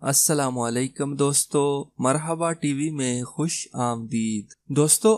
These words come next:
आज अठारह मार्च दो हज़ार इक्कीस, बमुताबिक पाँच शाबान चौदह सौ बयालीस हिजरी, बरोज जुमेरात का दिन, सऊदी अरब की ताज़ा तरीन अपडेट के साथ आप लोगों की खिदमत में हाजिर हूँ।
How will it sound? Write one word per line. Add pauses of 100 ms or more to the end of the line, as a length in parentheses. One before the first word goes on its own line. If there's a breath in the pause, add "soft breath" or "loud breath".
आज
अठारह
मार्च
दो
हज़ार
इक्कीस,
बमुताबिक
पाँच
शाबान
चौदह
सौ
बयालीस
हिजरी, (140)
बरोज
जुमेरात
का
दिन, (140)
सऊदी
अरब
की
ताज़ा
तरीन
अपडेट
के
साथ (140)
आप
लोगों
की
खिदमत
में
हाजिर
हूँ।